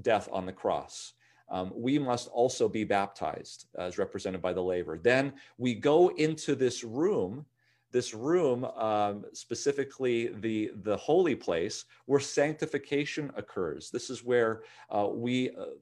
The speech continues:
all of the things that are wrong are taken away from us, and all the things that are good are added to us, so that, just like the high priest on the Day of Atonement, they may go through, uh, that curtain and be in the presence of God without an intercessor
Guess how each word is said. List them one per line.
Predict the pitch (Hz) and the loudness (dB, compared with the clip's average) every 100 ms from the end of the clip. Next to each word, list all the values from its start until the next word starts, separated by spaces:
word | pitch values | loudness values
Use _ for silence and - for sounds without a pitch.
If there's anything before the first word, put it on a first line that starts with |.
| - | -2
all | 120 143 | 6 6
of | 143 | 6
the | 123 | 0
things | - 139 123 117 | 2 2 2 2
that | 113 101 | 2 4
are | 107 104 | 4 2
wrong | 104 123 131 127 110 | 4 4 6 4 4
are | 110 | -2
taken | - - 127 123 | -2 -4 -2 -2
away | 110 113 127 | 0 2 2
from | 131 98 | 0 0
us, | 92 - - - - | -2 -6 -16 -20 -10
and | 110 | 0
all | 113 123 | 4 4
the | 120 | 2
things | 117 110 | 0 -2
that | 110 | 0
are | 101 | -2
good | 92 113 123 | 0 2 2
are | 98 98 101 | 2 0 0
added | 113 117 | 0 0
to | - 95 | 0 -4
us, | 85 - - - - | -4 -4 -14 -20 -12
so | - 165 170 | 2 6 6
that, | 156 120 101 | 6 4 4
just | 135 139 135 | 2 2 2
like | 127 | 0
the | 107 | 0
high | - 123 | 0 0
priest | 120 127 113 - | 0 -2 -2 -2
on | 110 | -4
the | 104 | 2
Day | 110 | 4
of | 104 | 2
Atonement, | 104 117 104 92 _ _ _ - | 0 -2 -2 -4 _ _ _ 4
they | 127 | 4
may | 135 117 | 6 4
go | 110 110 | 6 4
through, | 104 - 131 120 98 - _ _ - | 4 -2 2 4 4 0 _ _ -2
uh, | 104 92 | 0 2
that | 98 101 | 2 0
curtain | - 120 92 78 - _ - | 0 0 0 -6 -12 _ -4
and | 101 98 98 _ _ 104 | -2 -2 -6 _ _ 0
be | 135 127 | 4 4
in | |
the | 117 | 2
presence | - 113 101 98 | 0 0 0 -4
of | 101 85 | -6 -4
God | 107 95 90 90 | 0 2 2 0
without | 87 90 90 | -2 -2 -4
an | 87 | -6
intercessor | 95 95 - 82 82 - | -8 -8 -6 -6 -6 -10